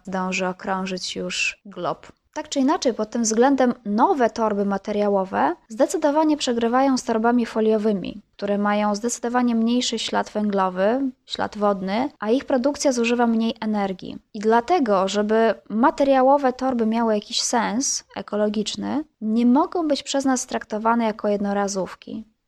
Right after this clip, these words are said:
Ja osobiście, o ile na samym początku przyjmowałam przy różnych okazjach te materiałowe torby, o tyle w pewnym momencie powiedziałam: „Basta”, bo te siatki powoli zaczynały wylewać mi się z mojej szuflady.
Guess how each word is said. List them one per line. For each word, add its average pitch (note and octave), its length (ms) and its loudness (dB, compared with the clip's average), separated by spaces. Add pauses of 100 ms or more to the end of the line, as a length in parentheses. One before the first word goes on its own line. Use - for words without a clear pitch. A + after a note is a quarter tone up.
(120)
Ja A3+ 240 0
osobiście, G3+ 760 -2
o G#3+ 140 0
ile A3+ 180 2
na G#3+ 140 0
samym C4 300 0
początku A#3 440 -6
przyjmowałam G#3 640 -2
przy G3+ 180 -8
różnych G3+ 340 -4
okazjach G3+ 440 -4
te G3+ 120 -10
materiałowe G3 720 -2
torby, F#3+ 480 -4 (300)
o G#3 80 -6
tyle G4 260 2
w - 100 -16
pewnym E4 360 0
momencie C4 480 2
powiedziałam: A#3 720 0 (240)
„Basta”, G3 580 -4 (340)
bo - 120 -10
te G#3 120 -8
siatki A#3+ 640 -4 (160)
powoli D#4 300 -2
zaczynały C#4 520 2
wylewać B3 480 0
mi A#3 80 -2
się A3 140 -4
z G#3+ 60 -4
mojej G#3+ 260 -2
szuflady. G3 640 -4